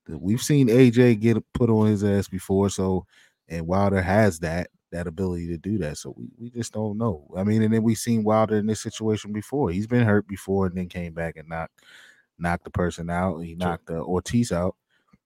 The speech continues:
Speaker 1: And then, you know,
Speaker 2: Twice. <laughs>
Speaker 1: Yeah.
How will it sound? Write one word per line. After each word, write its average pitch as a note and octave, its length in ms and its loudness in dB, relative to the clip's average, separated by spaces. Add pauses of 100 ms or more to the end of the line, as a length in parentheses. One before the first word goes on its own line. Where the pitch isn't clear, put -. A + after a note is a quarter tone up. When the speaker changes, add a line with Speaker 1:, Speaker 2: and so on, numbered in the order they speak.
(180)
Speaker 1:
And F2 200 -2
then, F#2+ 600 2
you F#2+ 160 -4
know, F2+ 300 0
Speaker 2:
Twice. A2+ 360 -6
<laughs> - 60 -18 (420)
Speaker 1:
Yeah. G2+ 400 4